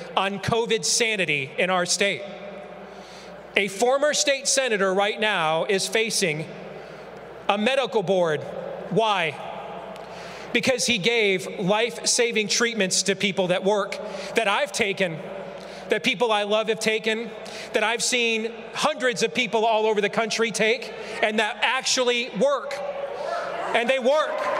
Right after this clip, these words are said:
David Hartsuch is not some neighborhood quack.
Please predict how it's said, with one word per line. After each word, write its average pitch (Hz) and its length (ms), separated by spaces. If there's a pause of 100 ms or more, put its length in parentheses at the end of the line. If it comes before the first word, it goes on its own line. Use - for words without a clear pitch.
(280)
David 277 280
Hartsuch 277 580
is 254 140
not 247 260
some 254 260
neighborhood 240 540
quack. 233 480